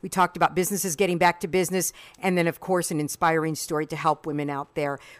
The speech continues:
with, uh, part of their health. All right, so if there's something you'd like to find out about, uh, why don't you, uh, drop me a line, Kathy dot Quinn at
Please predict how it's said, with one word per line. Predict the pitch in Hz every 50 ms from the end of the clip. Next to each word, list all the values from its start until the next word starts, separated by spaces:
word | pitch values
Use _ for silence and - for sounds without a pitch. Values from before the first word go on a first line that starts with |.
| _ -
with, | 156 156 160 156 - -
uh, | 143 143
part | 143 - 165 156 143
of | 151 147
their | 165 170
health. | 160 165 151 135 131 - - - - - - - - - - - -
All | - 254 269
right, | 285 302 277 240 -
so | - - - 302 269
if | 247
there's | - 254 -
something | - 320 277 285
you'd | 302 302 247
like | 277 277 269 277
to | -
find | - - 277 262 247 247
out | 240 247 269
about, | 285 240 262 254 247 262 311 349 269
uh, | 254 214
why | 196 233 233
don't | 233 226 214 - -
you, | 240 226 214
uh, | 196 175
drop | 156 190 190 180
me | 190 190 180
a | 170
line, | 175 170 175 196 220
Kathy | 214 - - 202 190 190 - - 233 208
dot | 170 185 175 165 - -
Quinn | - - - 170 160 160 175 214 - - - - - _ _ _ -
at | 170 156 143 135 143 190 - - - - - 180